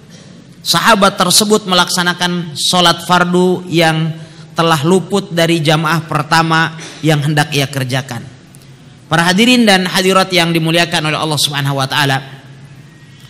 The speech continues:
oleh sebab itu tatkala kita menyerukan kepada kaum muslimin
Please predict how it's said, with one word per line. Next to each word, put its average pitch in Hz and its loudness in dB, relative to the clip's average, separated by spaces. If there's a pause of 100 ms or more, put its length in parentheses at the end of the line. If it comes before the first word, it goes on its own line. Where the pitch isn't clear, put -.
(380)
oleh 196 4
sebab 196 2
itu 269 -2
tatkala 233 0
kita 196 2
menyerukan 185 2
kepada 170 -2
kaum 202 4
muslimin 180 0